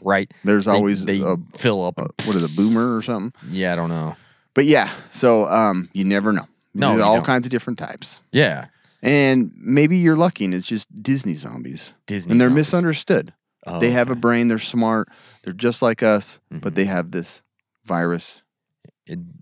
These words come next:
Speaker 1: do, do those zombies wanna eat people?
Speaker 2: They do, but
Speaker 1: Oh, they
Speaker 2: they
Speaker 1: do.
Speaker 2: get controlled by a little watch thing.
Speaker 1: Oh, a watch. <laughs>
Speaker 2: <laughs> When they're not
Speaker 1: Okay.
Speaker 2: singing and dancing together.
Speaker 1: Is that true?
Speaker 2: Yeah.
Speaker 1: <laughs> My kids have watched that a million times, but I've never, like,
Speaker 2: Yeah, they
Speaker 1: seen
Speaker 2: have this little thing that controls their, uh,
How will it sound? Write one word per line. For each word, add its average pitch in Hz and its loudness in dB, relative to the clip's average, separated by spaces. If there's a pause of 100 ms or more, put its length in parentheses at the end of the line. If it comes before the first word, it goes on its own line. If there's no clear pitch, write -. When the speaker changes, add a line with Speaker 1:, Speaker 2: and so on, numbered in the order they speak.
(120)
Speaker 1:
do, 101 -8
do - -8
those 107 -4
zombies 110 -8
wanna 98 -6
eat 104 -10
people? 117 -10
Speaker 2:
They 101 2
do, 92 2
but 92 0
Speaker 1:
Oh, 98 2
they 95 -2
Speaker 2:
they 90 2
Speaker 1:
do. 127 2
Speaker 2:
get 110 -8
controlled 107 -4
by 82 -2
a 82 -6
little 90 -4
watch 90 -6
thing. - -10 (200)
Speaker 1:
Oh, 120 4
a 95 -4
watch. 80 -8 (200)
<laughs> - -
Speaker 2:
<laughs> - -10
When 156 4
they're 143 6
not 147 6
Speaker 1:
Okay. 131 4
Speaker 2:
singing 147 4
and 135 4
dancing 110 2
together. 98 4
Speaker 1:
Is 147 4
that 196 4
true? 175 2 (180)
Speaker 2:
Yeah. 117 -2
Speaker 1:
<laughs> 117 -12
My 147 2
kids 254 -2
have 110 0
watched 120 2
that 95 0
a 92 -2
million 107 -2
times, 117 -2
but 87 -4
I've 95 -2
never, 98 -2
like, 98 2
Speaker 2:
Yeah, 117 6
they 117 0
Speaker 1:
seen - 0
Speaker 2:
have 98 -2
this 107 -4
little 110 -4
thing 107 -2
that 82 -8
controls 95 -4
their, 85 0
uh, 82 -4